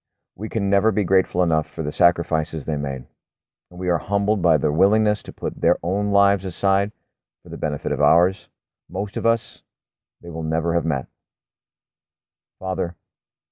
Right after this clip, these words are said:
carve their sacrifices into our hearts so we may never forget the loss of these heroes and the truest meaning of this Memorial Day. Amen.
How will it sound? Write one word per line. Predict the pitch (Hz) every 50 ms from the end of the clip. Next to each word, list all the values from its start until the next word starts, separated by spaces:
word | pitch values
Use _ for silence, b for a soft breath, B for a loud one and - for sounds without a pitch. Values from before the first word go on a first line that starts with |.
| _ _ _ _ _
carve | - 104 104 113 98
their | 92 95 90
sacrifices | - - 92 90 - 90 82 - 87 82 80 - 76 -
into | 80 76 73 78
our | 76 71
hearts | 76 80 78 - -
so | - 78
we | 82 80
may | 80 78 76
never | 73 76 76 78 78 85
forget | 82 - - 87 73 90 -
the | -
loss | 80 76 80 80 80 80 - -
of | 62 53
these | 65 58 -
heroes | 67 65 62 65 64 60 110 _ _ _ _ _ _ _ _ _ _ _ _ _ -
and | 80 80
the | 80
truest | 78 - - - 120 117 110 110 - - -
meaning | 78 80 73 67 69 71 78 _ _ _ _ _ _ _ _ _ _ _ _ 71
of | 64 58
this | 80 78 - -
Memorial | 80 73 71 69 67 67 65 65 67 65 60
Day. | 62 62 60 - _ _ _ _ _ _ _ _ _ _ _ _ _ _ _ _ _ _ _ _ _ _ _ _ _ _ _ _ _ _ _ _ _
Amen. | - 73 69 67 65 64 60